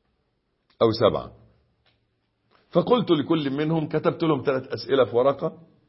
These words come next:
كل واحد يكتب خمسة من عيوبه وخمسة من صفاته الطيبة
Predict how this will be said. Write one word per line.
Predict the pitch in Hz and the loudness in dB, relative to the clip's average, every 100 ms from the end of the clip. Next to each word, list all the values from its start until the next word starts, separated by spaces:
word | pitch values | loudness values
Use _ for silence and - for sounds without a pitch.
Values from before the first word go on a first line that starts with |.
| _ _ _ _ _ _ _ _ | _ _ _ _ _ _ _ _
كل | - 170 | 0 2
واحد | 160 151 | 4 2
يكتب | 156 135 | 0 -4
خمسة | - 151 143 131 | -2 -2 -2 -2
من | 117 104 | -2 -2
عيوبه | 101 131 139 147 - - _ _ _ _ _ _ _ _ _ _ _ _ _ _ - | 0 0 0 -2 -4 -16 _ _ _ _ _ _ _ _ _ _ _ _ _ _ -2
وخمسة | 117 139 185 165 143 | 0 2 2 2 -2
من | 127 117 | -2 -2
صفاته | 104 113 127 127 123 107 104 98 95 - _ _ _ _ _ _ _ _ _ _ _ _ | -4 -2 2 2 2 -2 0 -2 -4 -12 _ _ _ _ _ _ _ _ _ _ _ _
الطيبة | 110 110 117 120 139 165 - | -6 0 0 0 0 -2 -4